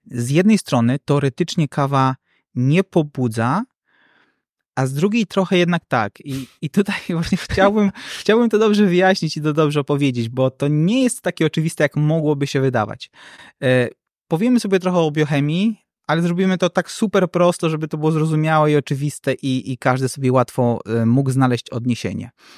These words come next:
Jeśli chodzi o to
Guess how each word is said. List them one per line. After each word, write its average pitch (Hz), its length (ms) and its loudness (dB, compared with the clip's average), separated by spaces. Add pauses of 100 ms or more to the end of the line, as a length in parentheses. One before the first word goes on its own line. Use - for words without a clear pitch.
(520)
Jeśli 170 480 0
chodzi 160 400 0 (100)
o 127 520 0 (180)
to 127 180 0